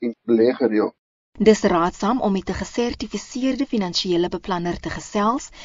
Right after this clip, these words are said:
Speaker 2: want dit beteken dat hulle voldoen aan die vereistes en standaarde van die bedryf.
Speaker 1: So ek sou, dit is 'n vertrekpunt gebruik as jy met 'n finansiële beplanner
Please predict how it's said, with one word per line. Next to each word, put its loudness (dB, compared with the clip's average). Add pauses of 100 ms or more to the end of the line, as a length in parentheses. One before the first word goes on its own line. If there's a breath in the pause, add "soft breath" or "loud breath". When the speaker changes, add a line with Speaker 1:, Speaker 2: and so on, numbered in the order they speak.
(240 loud breath)
Speaker 2:
want 2
dit 0
beteken -2
dat -2
hulle 2
voldoen 2
aan -4
die -2
vereistes -4 (320 soft breath)
en 2
standaarde -2 (200)
van 0
die -4
bedryf. -4 (500)
Speaker 1:
So 4
ek 2
sou, 0
dit 2
is -10
'n -4
vertrekpunt 0
gebruik 4
as 0
jy 4
met 8
'n 0
finansiële 2
beplanner 0